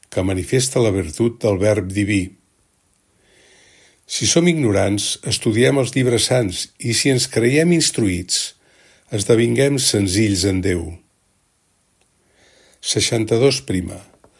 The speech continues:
Molts savis creuen revelar-nos el secret dels éssers i de les coses, però cap d'ells no és capaç de comunicar-los la llum del cel, que és l'única que importa, ja que és la veritat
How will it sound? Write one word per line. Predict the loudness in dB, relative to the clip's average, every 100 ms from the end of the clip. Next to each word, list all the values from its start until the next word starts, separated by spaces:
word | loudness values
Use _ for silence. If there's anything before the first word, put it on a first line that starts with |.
| _ _ _ _ _ _ _ _ _ _ _ _
Molts | 2 4 4 4
savis | 4 4 -2 -4 -6 -12 _ -4
creuen | 2 4 4 2
revelar-nos | 0 2 4 2 2 -4 -2 -2
el |
secret | -2 -2 2 0
dels | 2 -2 2
éssers | 0 2 -4 -4 -2
i |
de | 0
les | 0 0 -2
coses, | -2 -2 -6 -10 -12 -14 _ _ _ _ -20 _ _ _ _ _ _
però | -2 -2 2
cap | 2
d'ells | 4 4 4 -4 -6 -4
no | 0
és | 2 2
capaç | 0 2 2 0 -2
de | -2
comunicar-los | 0 0 -2 2 0 2 -4 -2
la | 0
llum | 2 2 2
del | 0
cel, | 2 2 2 -2 -14 _ -20 _ -2
que | 2 2
és |
l'única | 4 4 4 4 2 0 -2
que | -2
importa, | -2 2 0 0 -10 -12 -18 _ _ _ _ _ -4
ja | 0 0
que | 0
és | -2
la | -2
veritat | 0 -2 -2 0 0 -2